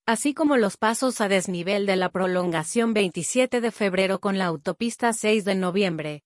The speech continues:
y el de la avenida Padre Castellanos con Francisco del Rosario Sánchez,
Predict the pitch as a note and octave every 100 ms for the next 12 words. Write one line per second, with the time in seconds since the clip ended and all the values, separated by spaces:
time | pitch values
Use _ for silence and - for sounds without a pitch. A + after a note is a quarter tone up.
0 | _ G#3+ A#3 G#3 G#3 A3 G#3+ G#3+ A#3+ C#4+
1 | B3 A3+ A#3+ A#3+ A3+ G3+ - F3+ G3+ G#3+
2 | A3 - G3 F#3 F3+ E3+ - C4+ - A3
3 | G#3 G3+ G3 - A3+ A3+ A3 G#3+ G#3 -
4 | D#3 C#3+ -